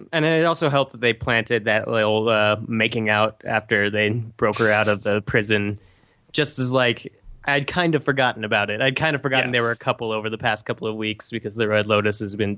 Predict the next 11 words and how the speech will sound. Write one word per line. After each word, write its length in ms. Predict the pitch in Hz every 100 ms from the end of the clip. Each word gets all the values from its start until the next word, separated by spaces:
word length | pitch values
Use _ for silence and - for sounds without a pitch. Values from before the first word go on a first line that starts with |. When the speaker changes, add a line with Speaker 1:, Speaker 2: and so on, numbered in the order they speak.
| -
Speaker 1:
terrorizing 600 | - 101 101 101 104 101
everybody. 460 | 101 101 101 101 98
<laughs> 60 | - - _ _ _ _
But, 120 | 127
like, 220 | 120 117 -
that 100 | 143
was 140 | 143
nice 300 | 135 131 123
to 100 | -
call 280 | - 123 113
back, 460 | 110 107 110 -